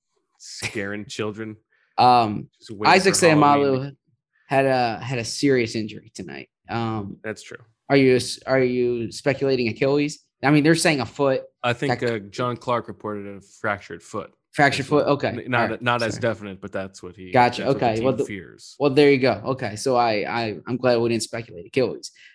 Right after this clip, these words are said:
Speaker 2: I just, I just know foot, carted off the field.
Speaker 1: Carted off when you get
Speaker 2: Yeah,
Speaker 1: carted
Speaker 2: carted
Speaker 1: off,
Speaker 2: off.
Speaker 1: and, and he was the reaction from, uh, the
Speaker 2: Yeah,
Speaker 1: players. And
Speaker 2: Boas.
Speaker 1: then after the game, uh, yeah, sorry, go ahead.
Speaker 2: Yeah, Boas, Jason Kelce about it, and, and Jason Kelce,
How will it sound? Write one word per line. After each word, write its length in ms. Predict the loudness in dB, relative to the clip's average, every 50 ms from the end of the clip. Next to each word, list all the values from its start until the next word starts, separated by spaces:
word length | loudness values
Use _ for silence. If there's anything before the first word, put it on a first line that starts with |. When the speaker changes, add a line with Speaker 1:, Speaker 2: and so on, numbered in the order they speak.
| _ -2 2
Speaker 2:
I 120 | 2 2
just, 260 | 2 0 -4 -4 -6
I 220 | -8 -6 -4 -4 -4
just 180 | -4 -4 -2
know 140 | 0 -2 -2
foot, 400 | -2 0 2 4 4 4 2 0
carted 280 | 0 0 0 2 2 0
off 220 | 0 0 -2 -4
the 60 | -12
field. 280 | -12 -8 -4 -2 2 4
Speaker 1:
Carted 280 | 6 6 6 6 4
off 340 | 2 0 -4 -6 -12 -14 -10
when 140 | -6 -6 -4
you 60 | 0 2
get 160 | 2 2 2
Speaker 2:
Yeah, 40 | 0
Speaker 1:
carted 160 | 0 2 2
Speaker 2:
carted 220 | 4 4 2 2
Speaker 1:
off, 200 | 2 2 2 2 0
Speaker 2:
off. 40 | -2 -8
Speaker 1:
and, 100 | -12 -12
and 120 | -12 -10
he 100 | -8 -8
was 240 | -8 -8 -10 -10 -10
the 80 | -10
reaction 480 | -8 -8 -6 -8 -8 -10 -10 -12 -14 -12
from, 380 | -12 -12 -12 -12 -14 -16 -20 -20 _ _ _ _ _ _ _ -18
uh, 280 | -16 -14 -14 -14 -6
the 0 | 0
Speaker 2:
Yeah, 180 | 4 4 4 4
Speaker 1:
players. 140 | 4 2
And 80 | 2 4 4
Speaker 2:
Boas. 200 | 4 4 4 2
Speaker 1:
then 100 | 0 -2
after 220 | -4 -6 -8 -10 -10
the 80 | -8
game, 500 | -6 -4 -4 -4 -4 -4 -8 -10 -14 -16 -20 _ -12
uh, 220 | -10 -10 -10 -8 -8
yeah, 140 | -10 -10 -10
sorry, 220 | -12 -14 -14 -14 -14
go 60 | -14
ahead. 180 | -16 -18 -20 -20 _ _ _ _ _ _ _ -2
Speaker 2:
Yeah, 160 | 0 0 0
Boas, 380 | 0 0 0 0 0 -2 -4
Jason 300 | -6 -8 -8 -8 -8 -8
Kelce 340 | -6 -4 -4 -4 -4 -4 -6
about 260 | -4 -2 -2 -2 -2
it, 80 | -4 -6
and, 280 | -8 -8 -8 -10 -8 -6
and 180 | -6 -4 -2 0
Jason 300 | 0 0 0 0 -4 -2
Kelce, 520 | -2 -2 -2 -2 -4 -6 -8 -8 -8 -10